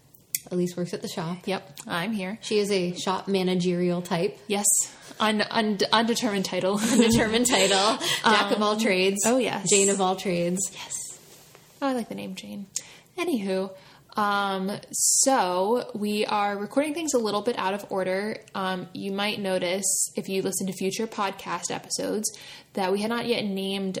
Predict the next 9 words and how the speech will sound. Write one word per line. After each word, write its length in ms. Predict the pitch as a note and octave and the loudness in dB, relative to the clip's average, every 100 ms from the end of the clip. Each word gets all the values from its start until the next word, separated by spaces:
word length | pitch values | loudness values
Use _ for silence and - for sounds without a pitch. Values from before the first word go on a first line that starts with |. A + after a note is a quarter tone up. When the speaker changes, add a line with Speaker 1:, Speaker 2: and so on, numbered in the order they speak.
| - | -2
Speaker 2:
our 500 | F#3 F3+ F3 F3+ - - - | 0 0 0 -4 -8 -20 -6
podcast. 880 | C4 B3 A#3 - - - - - - - - - | -2 -2 -4 -8 -6 -6 -6 -6 -8 -20 -18 -8
And 100 | F#3+ | -2
so 100 | F3+ | 0
we 100 | F3+ | 0
say 220 | F3 E3+ | -2 -4
our 140 | - F#3 | -2 -2
unnamed 340 | - F3+ F3 | -4 -6 -10
podcast. 800 | - G3+ G3 - - - - - | -8 -8 -8 -14 -14 -12 -12 -12